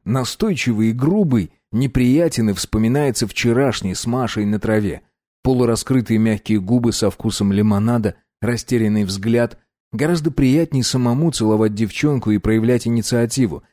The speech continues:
но Доминика всегда прет напролом. "Как всегда!"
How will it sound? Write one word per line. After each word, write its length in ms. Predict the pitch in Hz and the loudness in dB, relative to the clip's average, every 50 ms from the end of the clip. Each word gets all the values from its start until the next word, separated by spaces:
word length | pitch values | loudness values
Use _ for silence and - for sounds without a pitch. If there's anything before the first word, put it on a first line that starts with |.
| _ _ - | _ _ -4
но 180 | 110 147 147 | 0 0 0
Доминика 680 | 135 127 147 143 143 139 139 143 165 196 190 - 233 | 2 2 2 2 2 2 2 2 2 0 0 -2 -6
всегда 600 | 214 - - - 240 202 165 135 117 147 143 147 | -8 -6 -6 -6 -4 -4 -4 -2 0 0 0 0
прет 380 | 147 - 147 131 123 120 101 - | 0 0 0 2 2 0 0 -2
напролом. 640 | 120 107 - 120 117 113 104 101 95 82 78 73 - _ _ _ _ _ _ | -4 -2 0 2 2 2 2 2 0 -2 -2 -6 -12 _ _ _ _ _ _
"Как 280 | - 277 269 285 285 - | -2 0 0 0 -2 -4
всегда!" 840 | - - - - - 190 170 165 170 156 185 180 170 170 190 202 | -8 -8 -6 -2 0 0 0 0 -2 -2 0 0 2 0 0 -2